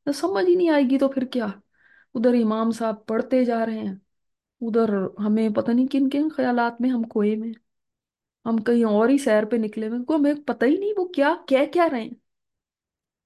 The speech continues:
इसीलिए इसहाक बिन इब्राहिम फरमाते हैं कि मैंने किसी को भी फुजैल से ज्यादा अल्लाह ताला से खौफ रखने वाला नहीं देखा था और अल्लाह की रहमत से उम्मीद रखने वाला नहीं पाया था।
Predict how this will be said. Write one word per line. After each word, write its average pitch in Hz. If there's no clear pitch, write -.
इसीलिए 214
इसहाक 208
बिन 196
इब्राहिम 196
फरमाते 202
हैं 240
कि 254
मैंने 220
किसी 302
को 262
भी 233
फुजैल 220
से 269
ज्यादा 214
अल्लाह 208
ताला 208
से 202
खौफ 190
रखने 202
वाला 202
नहीं 226
देखा 226
था -
और 196
अल्लाह 190
की 208
रहमत 208
से 220
उम्मीद 208
रखने 214
वाला 196
नहीं 202
पाया 214
था। -